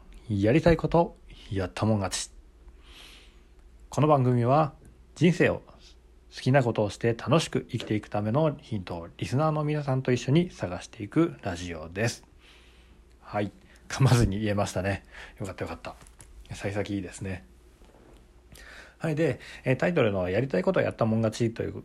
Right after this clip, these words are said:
あのー、フレーズですけども、ここはね、もう皆さんご存知の通り、あのー、某国民的アニメのオープニングテーマの一節ですね。いや、自分この言葉には非常に、あの、背中を押してもらって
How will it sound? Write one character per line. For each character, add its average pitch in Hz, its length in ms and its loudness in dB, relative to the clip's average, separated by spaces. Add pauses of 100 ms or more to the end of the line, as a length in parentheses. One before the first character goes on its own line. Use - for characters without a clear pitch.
(160)
あ 107 100 -2
の 87 800 -8
ー、 - 40 -20
フ - 80 -8
レ 104 100 0
ー 101 40 -2
ズ 92 60 -6
で 101 120 -4
す - 100 -18
け 95 120 -6
ど 90 100 -10
も、 110 260 2 (100)
こ 123 140 -4
こ 151 80 -2
は 151 100 2
ね、 156 300 0
も 113 120 -2
う - 20 -2
皆 113 180 -2
さ 98 120 -6
ん 87 120 -12
ご 104 120 -6
存 113 160 0
知 98 80 -4
の 90 120 -8
通 85 220 -8
り、 98 260 -2
あ - 140 -12
の 85 480 -8 (280)
ー、 110 40 -4
某 107 120 2
国 101 320 -2
民 104 140 0
的 107 240 0
ア 104 80 2
ニ 98 100 -2
メ 90 120 -4
の 85 180 -10 (480)
オ 120 60 -4
ー 113 60 -2
プ 127 120 0
ニ 117 80 -2
ン 113 60 -4
グ 113 80 -4
テ 110 140 -6
ー - 20 -6
マ 87 120 -12
の 131 220 -4 (200)
一 - 120 -10
節 - 220 -8
で - 100 -12
す - 120 -16
ね。 110 200 -6 (1600)
い 131 40 0
や、 110 80 2
自 104 120 2
分 135 220 2
こ 131 140 -2
の 160 360 2
言 160 200 2
葉 165 100 4
に 131 80 2
は 92 180 -2
非 117 160 -4
常 143 140 0
に、 139 320 -2 (140)
あ 107 120 -6
の、 104 200 -8 (140)
背 - 120 -8
中 123 240 -4
を 127 60 -4
押 117 120 -8
し - 40 -18
て 123 80 -2
も 120 140 -2
ら 113 80 -2
っ 113 60 -18
て 110 280 -4